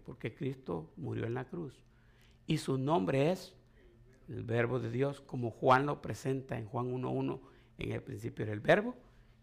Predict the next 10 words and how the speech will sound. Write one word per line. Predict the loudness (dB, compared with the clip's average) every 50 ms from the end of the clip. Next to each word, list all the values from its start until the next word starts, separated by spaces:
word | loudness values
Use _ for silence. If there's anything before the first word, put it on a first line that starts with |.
| -20 -18 -14
y | -12
el | -10
Verbo | -6 -4 -4 -2 -2
era | -4 -4 -6 -8
con | -8 -10 -8
Dios, | -6 -4 -4 -4 -6 -8 -18 -20 -20 -20 -20 -20 -20 -20 -20 -20 -20 -20 -20 -20 -20 -10
y | -4 -2 -2
el | -2 -2
Verbo | -2 -4 -2 -2 0 0 0 0
era | 0 -2 -2 -4